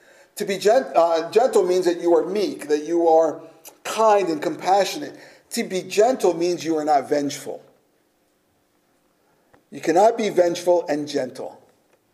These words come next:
There's no such thing as gentle vengeance. Pursue gentleness. And though you are called to fight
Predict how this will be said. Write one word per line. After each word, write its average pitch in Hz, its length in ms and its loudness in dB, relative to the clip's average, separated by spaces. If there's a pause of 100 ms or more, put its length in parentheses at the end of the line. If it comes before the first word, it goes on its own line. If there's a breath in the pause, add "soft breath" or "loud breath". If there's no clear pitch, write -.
(640)
There's 170 140 -2
no 208 120 4
such 226 260 0
thing 185 240 4
as 147 220 0
gentle 165 540 0
vengeance. 139 880 -6 (2000 soft breath)
Pursue 170 720 2 (400)
gentleness. 143 1120 -6 (1080 soft breath)
And 160 180 0
though 226 220 6
you 240 220 0
are 190 140 4
called 214 720 2
to 165 100 0
fight 202 680 0